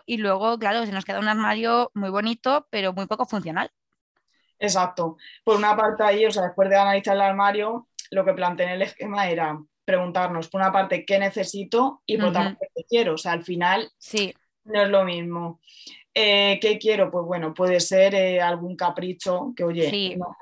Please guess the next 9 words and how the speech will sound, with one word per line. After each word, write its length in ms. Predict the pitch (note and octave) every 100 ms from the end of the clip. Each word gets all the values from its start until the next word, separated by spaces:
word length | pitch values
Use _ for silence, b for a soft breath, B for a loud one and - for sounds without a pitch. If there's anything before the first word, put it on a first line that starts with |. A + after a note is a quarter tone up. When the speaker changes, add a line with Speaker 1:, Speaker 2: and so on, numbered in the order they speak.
| E3+
Speaker 2:
queremos 260 | E3+ F3
dar 220 | F3 F3 F#3+
y 400 | F#3 F3 F3 - -
somos 400 | - G#3+ G3+ G3+
humanos, 460 | G3 F#3+ F#3+ G3 A3
como, 520 | G#3 F#3 F3 A3+ E3+
Speaker 1:
Ujú. 240 | E3 G3 F#3
Speaker 2:
como 180 | E3 E3
decimos. 600 | - F3 D#3 D#3 -